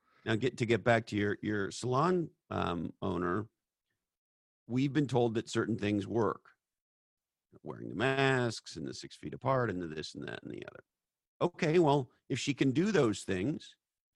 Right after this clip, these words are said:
then why can't she open, why can't she cut hair?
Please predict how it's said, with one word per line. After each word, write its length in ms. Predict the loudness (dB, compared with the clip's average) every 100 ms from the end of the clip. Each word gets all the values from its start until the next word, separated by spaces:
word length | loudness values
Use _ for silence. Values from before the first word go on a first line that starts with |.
| _ _ _ _ _ _ _ _ _ _ _ -8
then 260 | -2 0
why 220 | 4 4 2
can't 280 | 0 -2
she 400 | -2 -2 -2 -2
open, 340 | -2 -4 -4 -4
why 160 | -2 -2
can't 240 | -2 -4
she 140 | -4 -4
cut 260 | -2 -2
hair? 380 | -2 -2 -4 -8